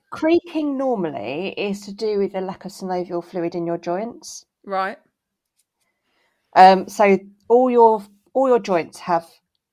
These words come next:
Speaker 1: synovial fluid in them, and it should be moving around, and clicks is when you get, like, a pocket of air.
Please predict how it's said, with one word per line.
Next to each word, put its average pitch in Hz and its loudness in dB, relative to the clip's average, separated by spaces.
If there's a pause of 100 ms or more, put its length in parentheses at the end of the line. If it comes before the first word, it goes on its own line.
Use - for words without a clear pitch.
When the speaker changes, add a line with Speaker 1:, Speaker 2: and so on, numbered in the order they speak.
(200)
Speaker 1:
synovial 170 -6
fluid 156 -4
in 165 -4
them, 135 -10 (640)
and 196 4
it - -6
should 214 -2
be 208 -4
moving 185 -2
around, 143 -2
and 170 -6
clicks - -12
is 196 -6
when 170 -4
you 165 -4
get, - -8
like, - -16
a 190 -14
pocket - -10
of - -8
air. 143 -4